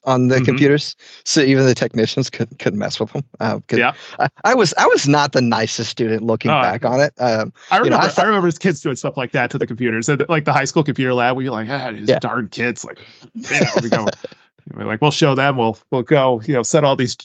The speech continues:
Speaker 2: group policies and everything else, and lock 'em all out, everything."
Speaker 1: Yeah.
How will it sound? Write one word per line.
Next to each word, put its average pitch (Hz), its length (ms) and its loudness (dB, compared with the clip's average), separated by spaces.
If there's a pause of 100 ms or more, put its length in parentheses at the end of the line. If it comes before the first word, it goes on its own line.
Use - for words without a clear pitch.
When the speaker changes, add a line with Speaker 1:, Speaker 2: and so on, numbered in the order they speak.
(120)
Speaker 2:
group 147 160 2
policies 127 460 2
and 120 100 0
everything 120 240 0
else, 117 280 0
and 101 200 -8 (220)
lock 123 280 2
'em 120 60 -4
all 113 140 0
out, 107 160 0
everything." 95 420 -8 (640)
Speaker 1:
Yeah. 120 140 2